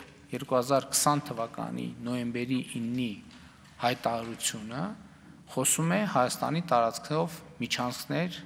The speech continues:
կամ միջանցք ունենալու մասին։ Միջանցք ասելով, իհարկե, հասկացվում է, ըմ, այսինքն՝ կոնտեքստը պարզ է հարցի, ես դա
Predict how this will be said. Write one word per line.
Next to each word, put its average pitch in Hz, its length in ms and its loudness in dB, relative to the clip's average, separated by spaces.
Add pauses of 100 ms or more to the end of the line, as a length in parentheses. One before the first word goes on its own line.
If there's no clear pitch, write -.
(380)
կամ 113 200 -2
միջանցք 156 500 0
ունենալու 110 580 -6
մասին։ - 440 -8 (1160)
Միջանցք 131 600 2
ասելով, - 680 0 (580)
իհարկե, 135 480 0 (100)
հասկացվում - 720 -2
է, 87 140 0 (1040)
ըմ, 110 400 -6 (280)
այսինքն՝ 151 440 2
կոնտեքստը 131 680 0
պարզ 131 280 6
է 127 100 -2
հարցի, 117 520 -2
ես 120 180 -2
դա 127 180 2